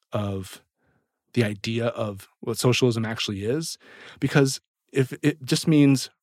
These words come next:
rules without rulers and administration by the people, isn't that what Bitcoin sort of is in the end? That's kind of why I've really come, become drawn to, drawn to it so much, is 'cause I think it really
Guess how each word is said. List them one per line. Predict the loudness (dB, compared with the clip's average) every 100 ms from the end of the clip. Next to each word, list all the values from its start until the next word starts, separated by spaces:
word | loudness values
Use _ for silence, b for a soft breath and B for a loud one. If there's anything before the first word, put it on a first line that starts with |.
| _ _
rules | 2 6 6 6
without | 4 4 4
rulers | 2 2 -2 -6 -8 -12 b b b
and | 0 2
administration | 4 4 4 4 2 2
by | 0
the | -2
people, | -2 -2 0 -2 -2 _ _ _ -14
isn't | -4 0
that | 0
what | -2
Bitcoin | -6 -6 -2 -2
sort | -2 0
of | 2
is | 2 2
in | 0
the | 0
end? | 0 -2 -6 -14 _ _ _ -6
That's | -6 -2
kind | 0 2
of | 2
why | 4 4 4
I've | 2 4
really | 2 2
come, | 2 0 0
become | 0 2 2 2
drawn | 0 0 0
to, | 0 -4
drawn | -4 0 2 2
to | -2
it | 0
so | -2
much, | -2 -2 -4
is |
'cause | -4 -4
I | -2
think | -2 -2
it | 0
really | 4 4 4